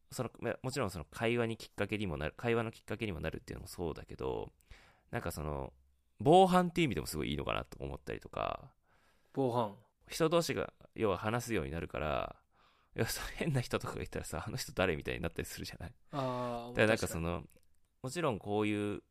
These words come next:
Speaker 1: 地域のけ-、交番だったりとか、なんかその公園とか駐車場とかに植えられてるのもいいけど、なんか一つ、その、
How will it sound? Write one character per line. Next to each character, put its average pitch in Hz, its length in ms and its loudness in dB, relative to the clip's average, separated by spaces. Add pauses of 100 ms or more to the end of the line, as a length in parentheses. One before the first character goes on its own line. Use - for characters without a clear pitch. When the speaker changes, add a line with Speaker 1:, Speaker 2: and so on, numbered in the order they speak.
(140)
Speaker 1:
地 123 200 -4
域 82 180 -6
の 85 280 -4
け-、 90 260 -8
交 95 280 2
番 92 220 4
だ 90 100 -2
っ - 20 -8
た - 180 -10
り - 60 -10
と - 120 -14
か、 67 500 -4
な 78 100 -8
ん - 20 -12
か - 100 -10
そ - 100 -12
の - 60 -14
公 85 300 0
園 82 100 -2
と 82 120 -6
か 60 340 -2
駐 - 160 -14
車 - 100 -12
場 78 120 -4
と - 100 -6
か - 140 -6
に 67 320 -8
植 82 140 -2
え - 20 0
ら 80 100 2
れ 78 80 0
て 78 100 -4
る 78 60 -2
の 69 80 -4
も 67 100 -4
い 65 40 -6
い - 40 -12
け - 100 -12
ど、 69 300 -4 (640)
な - 100 -4
ん - 20 -4
か - 260 2 (140)
一 - 260 -2
つ、 107 500 -6
そ - 140 -8
の、 80 260 -6